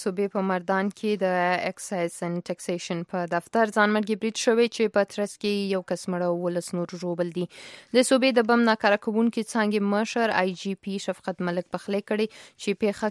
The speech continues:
کې د دوه پولیس افسرانو په ګډون اتلس کسان ژوبل شوي وو، چې وروستو پکې یو کس د مردان په روغتون کې خپل ژوند له لاسه ورکړو. د چارواکو په وینا، سیمه امنیتي ځواکونو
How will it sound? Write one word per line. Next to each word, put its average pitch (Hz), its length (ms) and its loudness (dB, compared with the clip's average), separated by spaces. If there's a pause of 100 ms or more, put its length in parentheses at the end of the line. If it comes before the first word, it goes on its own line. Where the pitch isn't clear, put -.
کې 202 260 0
د 170 300 2
دوه 180 260 0
پولیس 185 400 -4
افسرانو 180 560 -2
په 180 160 -2
ګډون 196 400 2
اتلس 247 560 -2
کسان 214 340 0
ژوبل 196 280 -2
شوي 240 260 -2
وو، 247 160 -2 (720)
چې 220 120 0 (360)
وروستو 202 560 0
پکې 190 800 -2
یو 196 180 -2
کس - 240 -6
د 180 240 0
مردان 180 340 -6
په 185 200 -4
روغتون - 340 -2
کې - 240 -6
خپل 185 260 -4
ژوند 180 300 -4
له 180 160 -2
لاسه 185 240 -2
ورکړو. 185 320 0 (640)
د 190 140 2
چارواکو 202 460 2
په 196 120 6
وینا، 196 180 4 (120)
سیمه 202 240 0
امنیتي 190 400 -2
ځواکونو 196 440 0